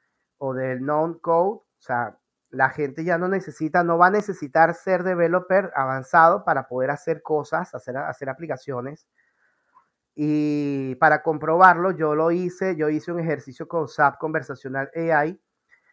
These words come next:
hice un ejercicio, me puse a hacer un chatbot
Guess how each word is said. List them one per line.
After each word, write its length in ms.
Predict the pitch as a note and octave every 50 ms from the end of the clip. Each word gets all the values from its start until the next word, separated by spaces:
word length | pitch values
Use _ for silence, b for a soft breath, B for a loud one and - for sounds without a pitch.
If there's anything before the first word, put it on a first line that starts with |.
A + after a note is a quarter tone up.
| b _
hice 200 | B2 A2+ - D#3+
un 80 | E3
ejercicio, 840 | E3 E3 E3+ D3 C#3 - - A3 A3 G#3 G#3 - G3 F#3+ F#3+ F3+ - _ _ _ _ _ _ _ _ _ _ _ _ _ -
me 200 | C3+ D3 D3+ D3
puse 320 | D3 C#3+ C#3+ C3+ - E3
a 40 | D#3
hacer 220 | - - D#3+ D3
un 160 | D#3 D#3+ D#3+ D#3+
chatbot 680 | - E3+ D#3 C3+ C3 C#3 F#3+ G#3 G3+ G3+ G3+ G3+ -